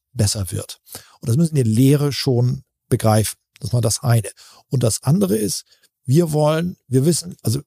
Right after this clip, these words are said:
wir wissen so einigermaßen, was wir tun, aber viele Sachen natürlich auch nicht. Und der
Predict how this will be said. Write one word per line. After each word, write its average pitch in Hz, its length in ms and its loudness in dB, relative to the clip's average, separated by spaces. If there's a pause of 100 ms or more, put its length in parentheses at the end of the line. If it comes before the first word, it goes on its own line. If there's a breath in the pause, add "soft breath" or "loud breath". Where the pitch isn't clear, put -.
wir 69 220 -6 (720)
wissen 139 260 0
so 123 160 0
einigermaßen, 131 640 0
was 98 80 -4
wir 104 120 0
tun, 185 380 -6
aber 127 280 0 (300)
viele 156 300 0
Sachen 135 260 0
natürlich 120 400 0
auch - 120 -10
nicht. - 400 -2 (460 loud breath)
Und 127 140 -6
der 123 200 -2